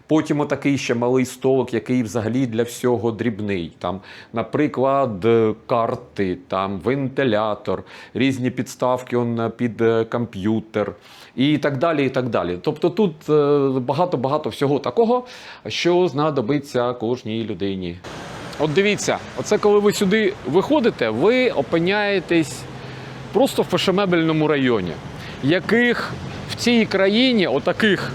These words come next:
лише три. Два знаходяться в Манілі і один оце. Але чим цей район вирізняється, що він знаходиться прямо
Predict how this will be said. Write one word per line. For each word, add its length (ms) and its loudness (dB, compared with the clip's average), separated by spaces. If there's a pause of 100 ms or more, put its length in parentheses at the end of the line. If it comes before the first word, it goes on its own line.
(120)
лише 800 2 (160)
три. 320 2 (880)
Два 200 4
знаходяться 580 0
в 80 0
Манілі 520 2 (480)
і 100 6
один 560 4 (220)
оце. 320 0 (800)
Але 320 0 (1040)
чим 360 2
цей 360 2
район 320 2
вирізняється, 880 2
що 180 0
він 400 4
знаходиться 640 0
прямо 440 -2